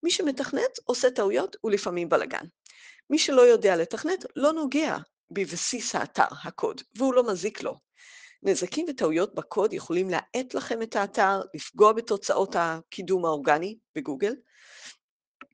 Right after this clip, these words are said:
אחד האתרים הקודמים שלי נבנה בתקופה שהלגו הזה של היום עוד לא היה מפותח. הוא נבנה על ידי מתכנתים, והיה מוצלח בסך הכל,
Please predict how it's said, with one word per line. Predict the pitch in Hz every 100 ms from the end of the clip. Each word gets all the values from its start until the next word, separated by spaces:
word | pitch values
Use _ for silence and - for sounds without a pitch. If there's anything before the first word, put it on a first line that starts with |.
| _ - -
אחד | - 175 196
האתרים | 180 180 165 190
הקודמים | - 147 185
שלי | 214 202 156
נבנה | 151 156 196
בתקופה | 180 - 147 220 254
שהלגו | - 151 175 220 233
הזה | 170 156
של | - 147
היום | 143 202 254 240 254 - -
עוד | 180
לא | 165
היה | 160 151
מפותח. | 151 - - - - - - - - -
הוא | 185
נבנה | 170 202 262
על | 196
ידי | 170
מתכנתים, | 175 175 156 127 139 110 107 - -
והיה | 202 330
מוצלח | 320 - - 571
בסך | 214 - - 139
הכל, | - 139